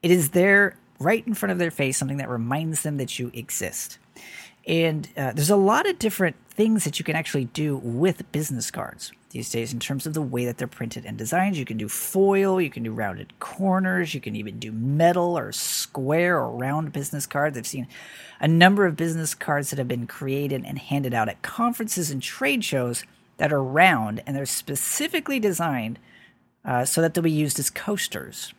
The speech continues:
They're almost kind of a foamy cardboard type material, and people use them as coasters, and they carry them around, especially if you happen to have a round logo. Then it works really well. But there's a lot of different creative ways that people are still using business cards today.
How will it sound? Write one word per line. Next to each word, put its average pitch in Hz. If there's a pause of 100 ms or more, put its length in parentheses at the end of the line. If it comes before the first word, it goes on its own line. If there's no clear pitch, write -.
(120)
They're 110 (120)
almost 151
kind 151
of 123
a 104
foamy 151
cardboard 127
type -
material, 123
and 110
people 120
use 107
them 113
as 107
coasters, 139
and 156
they 127
carry 113
them 107
around, 175 (280)
especially 339
if 359
you 277
happen 220
to 214
have 180
a 165
round 147
logo. 107 (240)
Then 139
it 139
works 127
really 123
well. 107 (640)
But 180
there's 208
a 214
lot 208
of 294
different 226
creative 175
ways 139
that -
people 170
are 151
still 160
using 127
business 170
cards 101
today. -